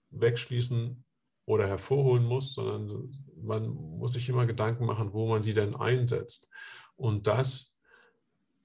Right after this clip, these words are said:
eigentlich unabhängig von der technologischen Methode muss man sich als Mensch immer klar machen, wo setze ich etwas ein, was ich tun kann, ein technisches System,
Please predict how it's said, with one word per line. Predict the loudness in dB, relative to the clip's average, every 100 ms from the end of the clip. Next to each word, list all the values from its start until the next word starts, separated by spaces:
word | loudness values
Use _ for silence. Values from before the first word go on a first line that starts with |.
| _
eigentlich | 4 4 2 0 -2
unabhängig | 0 2 4 4 2
von | -2
der | -2 -2
technologischen | -4 -2 -2 -2 -4 -4 -2
Methode | -2 -2 -2 2 2 2 0 -8 _
muss | -10 -8 -4
man | -4
sich | -2
als | -2 -2
Mensch | 2 2 2 0
immer | 0 0
klar | 0 0 2
machen, | 0 -2 -8 -2
wo | 0
setze | 4 2 2 -6
ich | -8 -8 -8
etwas | -4 -2 -2
ein, | 0 2 4
was | 2 0
ich | -6
tun | -6 -4 -4
kann, | 0 2 2 0
ein | -4
technisches | -2 -2 -2 -4 -6
System, | -6 -2 0 0 -2